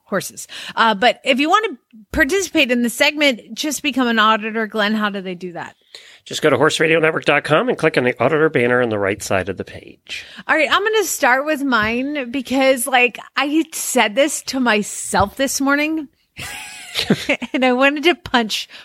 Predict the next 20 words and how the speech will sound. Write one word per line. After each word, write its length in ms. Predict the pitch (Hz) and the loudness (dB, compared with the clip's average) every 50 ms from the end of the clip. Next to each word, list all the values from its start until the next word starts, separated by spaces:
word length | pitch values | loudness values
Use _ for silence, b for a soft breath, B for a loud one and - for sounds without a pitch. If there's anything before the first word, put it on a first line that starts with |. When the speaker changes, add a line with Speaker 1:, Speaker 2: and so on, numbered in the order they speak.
| B B | B B
Speaker 1:
myself 520 | 262 277 - - - 202 180 196 - - _ _ _ - | 0 0 0 2 2 2 0 0 -4 -20 _ _ _ -4
in 120 | 220 220 214 | -2 -2 -2
the 60 | 202 | -2
face. 680 | - - - 180 - - - - - - - - - B B B B 254 254 B | -2 -2 -2 -2 -2 -2 -8 -14 -12 -12 -10 -12 -12 B B B B -4 0 B
Okay, 420 | 247 277 269 302 220 147 139 220 B B B 202 | 2 4 4 2 2 2 -2 -8 B B B -6
so 260 | B - 285 285 277 | B 2 2 2 4
I 180 | 208 226 262 254 | 2 2 0 0
drop 300 | 214 247 254 254 262 262 | 2 4 4 4 4 2
Lucas 280 | 311 320 - 320 269 262 | -2 -2 -2 -2 0 0
off 140 | 254 226 | 0 0
at 100 | 233 233 | -2 -4
school 560 | - - - 285 254 214 190 185 214 - - _ _ _ _ _ _ _ _ - | -4 -2 2 4 4 4 4 2 0 -4 -12 _ _ _ _ _ _ _ _ 2
and 120 | 262 269 | 4 4
it 100 | 269 254 | 4 4
is, 200 | 285 294 240 - | 2 0 -2 0
like, 240 | 262 277 262 240 - - - | 2 4 4 4 2 2 0
a 80 | 247 | 0
beautiful 760 | 202 196 247 220 208 220 240 262 262 262 247 254 208 - 220 208 | 2 2 0 0 0 2 2 2 4 4 2 0 0 0 0 0
October 540 | 165 156 180 180 - 202 202 185 165 180 180 | 0 0 -2 -4 -4 -4 -4 -4 -4 -6 -10
morning. 500 | 190 185 175 147 139 127 104 110 165 | -8 -8 -8 -8 -10 -12 -16 -18 -20